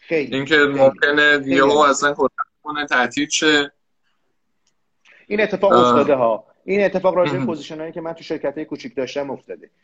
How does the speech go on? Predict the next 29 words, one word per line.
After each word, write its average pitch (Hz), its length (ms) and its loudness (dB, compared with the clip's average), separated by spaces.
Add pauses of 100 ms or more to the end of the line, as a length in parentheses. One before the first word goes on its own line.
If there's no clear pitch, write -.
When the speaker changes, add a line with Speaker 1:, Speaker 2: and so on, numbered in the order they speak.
(180)
Speaker 1:
یعنی، 151 260 -2
اه، 147 460 0
من 147 200 -4
وقتی 160 240 -2
اومدم 143 400 -4
بیرون، 143 540 -8
اه، 123 400 -2
بالا 135 340 0
پایین 139 240 -6
خیلی 104 320 -10
شده. - 280 -20 (360)
اه، 127 260 0
یه 156 120 0
مدتی 139 360 -6
شاتداون 139 400 -2
شده، 143 300 -4
دوباره 127 280 -4
برگشته، 123 800 -6
دوباره 123 280 -4
شاتداون 120 420 -8
شده، 117 240 -14
دوباره 110 260 -6
برگشته. 113 380 -4 (280)
یعنی 160 180 -2
استیبیلیتی 151 600 -4 (280)
و 135 100 0
پایداری 135 580 -2
واقعاً 143 560 -2
کمه. 95 280 -16